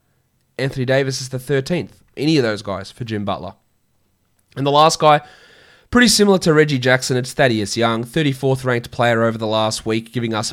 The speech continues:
forty fantasy points. Somehow he's averaging nine and a half assists, nine and a half rebounds, and ten and a half points. That's basically the fat face Ray Felton triple-double.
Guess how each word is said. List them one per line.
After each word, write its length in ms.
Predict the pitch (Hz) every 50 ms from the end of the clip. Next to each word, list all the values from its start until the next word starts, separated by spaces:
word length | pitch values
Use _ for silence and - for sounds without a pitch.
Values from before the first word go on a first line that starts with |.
| - _
forty 560 | _ _ - - 160 165 165 - 165 156 147
fantasy 480 | - - 135 135 139 147 147 - 147
points. 420 | 131 - 127 104 85 - - - - _ _ _ _ _ _ _ _ _ _ _ _ _
Somehow 480 | - - 175 170 180 180 175 170 160 160
he's 180 | 165 151 139 143
averaging 480 | 131 135 135 135 127 139 123 117 117
nine 260 | 117 123 131 135 135
and 100 | 135 127
a 60 | 131 127
half 280 | 127 123 120 117 -
assists, 600 | 113 - - - 175 240 - - - - - - - _ _ _ _ _ _ _ 101
nine 340 | 110 113 117 117 127 135
and 100 | 135 131
a 60 | 135 127
half 320 | 123 117 120 120 - -
rebounds, 400 | 110 113 113 113 123 139 143 131
and 160 | 135 123 117
ten 200 | - - 127 110
and 120 | 110 113 110
a 60 | 104
half 340 | 107 113 104 110 120 - -
points. 320 | - 214 240 139 - -
That's 240 | - 113 120 127 -
basically 580 | _ - 120 131 151 - - 131 - 123 120
the 120 | 113 113 110
fat 280 | - - 123 - -
face 240 | - 110 113 113 -
Ray 140 | - 113 110
Felton 320 | 110 - 110 104 107 117
triple-double. 720 | 113 - 127 113 110 113 113 123 151 175 127 101 104 _